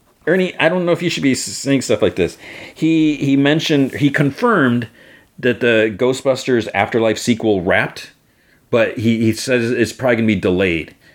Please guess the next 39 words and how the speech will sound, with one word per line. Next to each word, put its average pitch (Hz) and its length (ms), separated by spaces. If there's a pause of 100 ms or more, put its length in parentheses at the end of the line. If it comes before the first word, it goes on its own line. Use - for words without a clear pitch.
(120)
and 92 180
he's 95 160
not 101 180
really 92 220
sure, 87 520
you 92 80
know, 82 100
when 87 320
it's 80 100
gonna 87 140
come 92 140
out 82 260
or 82 160
whatever. 82 500 (380)
And 87 260
part 95 180
of 87 60
it 82 80
because, 85 340 (120)
I 92 80
think 123 160
it 107 40
was 90 80
because 82 280
of 80 80
writer 80 240
strike 82 280
and 82 80
stuff - 200
like 82 160
that. 82 260 (300)
But - 320 (320)
here's 196 260
the 170 80
thing: 123 540 (280)
I 151 80
don't 180 240
think 175 360 (440)
it's - 520